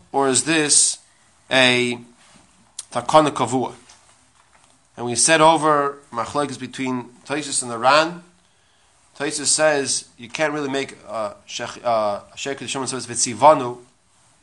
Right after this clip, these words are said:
when it comes to minig. The Ran said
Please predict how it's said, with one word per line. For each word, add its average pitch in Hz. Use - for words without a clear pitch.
when 117
it 117
comes 139
to 131
minig. 113
The 117
Ran 139
said 139